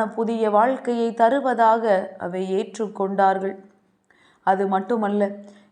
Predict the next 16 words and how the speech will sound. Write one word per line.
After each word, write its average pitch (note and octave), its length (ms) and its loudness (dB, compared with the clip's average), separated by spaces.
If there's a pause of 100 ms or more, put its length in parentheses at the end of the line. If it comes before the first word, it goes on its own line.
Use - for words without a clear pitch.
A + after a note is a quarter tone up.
ஏற்கனவே A#3 680 0
நடந்த G#3+ 380 2
கஷ்டங்கள் A3 640 -2
எல்லாவற்றையும் A3 880 0
தெரிந்து A#3+ 400 -2
கொண்டு, A3 340 -2 (500)
இதுபோல G#3 600 2
உன் G3 200 -2
வாழ்க்கையில் A3 640 0
ஒருபோதும் A3 640 0
நடக்காது G#3+ 640 2 (100)
என்று A3 300 -4 (440)
உனக்கு G3+ 460 -2
சத்தியமும் G#3 840 -2
செய்து G#3 360 -2
கொடுத்தார்கள். G3 720 0